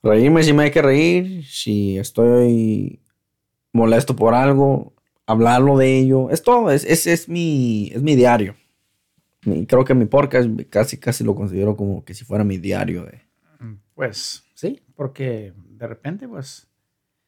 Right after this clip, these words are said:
Speaker 2: eh, a veces uno dice lo que siente.
Speaker 1: Ujú.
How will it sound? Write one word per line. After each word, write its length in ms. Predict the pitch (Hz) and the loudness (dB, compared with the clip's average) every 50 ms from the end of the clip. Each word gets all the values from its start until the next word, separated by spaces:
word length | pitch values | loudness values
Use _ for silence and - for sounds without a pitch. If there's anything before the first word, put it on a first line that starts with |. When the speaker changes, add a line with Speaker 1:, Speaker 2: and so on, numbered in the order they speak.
| _ _ _ _ _ _ _ _ _ | _ _ _ _ _ _ _ _ _
Speaker 2:
eh, 500 | _ - 131 120 113 110 107 110 104 104 - _ _ _ _ _ _ _ _ _ _ _ _ | _ -12 -12 -10 -10 -12 -14 -14 -16 -16 -18 _ _ _ _ _ _ _ _ _ _ _ _
a 80 | 110 | -10
veces 220 | 120 139 135 - - | -8 -8 -8 -8 -8
uno 180 | 135 139 135 | -8 -8 -6
dice 220 | 131 131 131 - 131 | -8 -8 -10 -10 -10
lo 140 | 117 101 - | -10 -10 -12
que 120 | 113 104 | -14 -16
siente. 460 | - - 131 135 143 135 120 113 - _ _ _ - | -14 -12 -12 -12 -12 -14 -16 -20 -20 _ _ _ 0
Speaker 1:
Ujú. 340 | 135 135 160 185 214 - | 2 2 2 2 0 -2